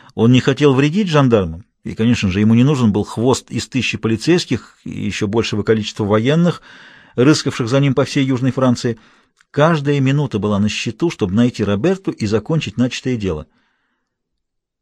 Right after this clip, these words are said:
Бен остановился в ста метрах от полицейских машин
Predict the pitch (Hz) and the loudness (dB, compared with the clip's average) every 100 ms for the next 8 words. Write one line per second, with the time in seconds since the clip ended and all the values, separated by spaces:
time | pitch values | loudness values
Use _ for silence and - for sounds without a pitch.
0 | _ _ _ _ _ _ _ - 85 117 | _ _ _ _ _ _ _ -14 -2 2
1 | 165 160 - 127 - 127 135 196 196 123 | 2 2 -2 -2 2 2 4 0 -2 -6
2 | - 160 160 135 - 92 98 - 104 104 | -4 0 2 2 0 -4 -6 -4 -4 -4
3 | 98 - 95 110 104 185 196 | -6 -6 -6 -4 -4 -2 -2